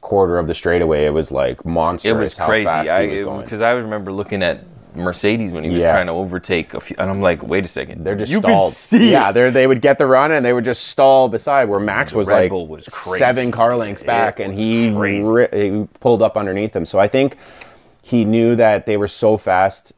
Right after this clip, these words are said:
Speaker 1: in the tight sector or the, the second sector that if he didn't do something in the first sector, it was over. Right, so he was lunging on him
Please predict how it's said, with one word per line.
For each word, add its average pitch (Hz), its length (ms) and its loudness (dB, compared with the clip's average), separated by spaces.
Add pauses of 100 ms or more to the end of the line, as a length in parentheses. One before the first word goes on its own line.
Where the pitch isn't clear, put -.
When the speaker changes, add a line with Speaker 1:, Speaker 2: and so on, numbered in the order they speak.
(160)
Speaker 1:
in 101 260 -4
the 92 80 -2
tight 95 360 -2
sector 117 580 -2 (360)
or 92 240 2
the, 85 240 0
the 90 80 -6
second 107 340 -2
sector 120 380 -2
that 95 180 2
if 90 160 -2
he 113 220 0
didn't 98 440 0 (240)
do 110 180 4
something 107 500 0
in 98 140 0
the 95 80 -4
first 117 260 0
sector, 135 460 -2 (420)
it 104 140 0
was 98 140 4
over. 71 340 0 (260)
Right, 87 320 2
so 101 200 2
he 117 160 4
was 127 160 4
lunging 117 400 2
on 117 160 2
him 113 220 2